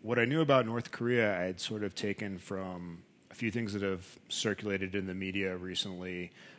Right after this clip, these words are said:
Um, there's a This American Life episode about the, um, filmmaker who was abducted to North Korea and basically, um, ultimately defected. But there were certainly some parallels here, um,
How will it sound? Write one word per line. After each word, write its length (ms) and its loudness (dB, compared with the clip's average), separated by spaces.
Um, 340 -2
there's 220 2
a 60 2
This 240 2
American 500 -2
Life 320 -4
episode 760 -6
about 480 -6
the, 300 -4
um, 380 -4
filmmaker 720 2
who 100 -6
was 160 -6
abducted 640 -10
to 100 -8
North 300 -8
Korea 540 -4
and 380 -6
basically, 800 -6
um, 460 -8
ultimately 420 2
defected. 720 -2
But 80 -12
there 80 4
were 80 2
certainly 380 2
some 220 -4
parallels 560 0
here, 480 -4
um, 380 -2